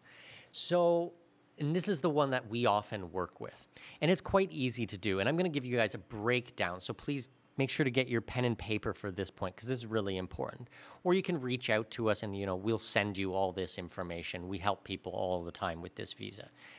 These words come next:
But basically what you're gonna need to do is create two strong economic ties to the country. Now, one is gonna no-, one is going to be a bank account,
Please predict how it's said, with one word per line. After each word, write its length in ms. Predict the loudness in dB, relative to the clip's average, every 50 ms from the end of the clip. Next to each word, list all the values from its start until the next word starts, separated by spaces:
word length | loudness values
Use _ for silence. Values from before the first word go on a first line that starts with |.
| -20 -20 -8 -6
But 100 | -6 0
basically 500 | 2 2 2 4 2 0 0 0 0 0
what 180 | 0 0 -2
you're 80 | -2 -2
gonna 220 | 0 0 0 2
need 160 | 2 0 0 0
to 80 | -4 -4
do 300 | 0 0 0 0 0 -4 -8 _
is 460 | -4 0 0 2 2 0 -2 -4 -8 -12 _ _ _ _ _ _ -14
create 520 | -4 -2 2 4 4 4 2 0 -4 _
two 560 | -6 -6 -2 0 0 0 2 0 0 -2 -4 -6 -12 -10
strong 800 | -6 -2 -2 -2 -2 -4 -2 2 4 6 6 6 6 4 2 -2 -4 -6
economic 680 | -6 -4 -2 -2 0 2 2 2 2 2 0 -2 -6 -12
ties 560 | -16 -8 -2 2 2 4 4 2 0 -2 -4 -8 _
to 120 | -10 -6
the 80 | -6 -6
country. 580 | -4 -2 -2 -4 -2 -4 -8 -10 -14 -16 -18 _ _ -20 -20 -20 -20 -20 -20 -6 0 0
Now, 80 | 2
one 300 | 2 2 2 2 2 4
is 120 | 2 2 0
gonna 240 | 0 2 2 2
no-, 280 | 2 4 4 4 2 2 0 -6 -6 2
one 180 | 4 6 6
is 80 | 6 6
going 140 | 6 4 4
to 60 | 4
be 100 | 4 4
a 40 | 4
bank 280 | 4 4 2 2 -2
account, 400 | -8 -4 0 0 2 2 0 -4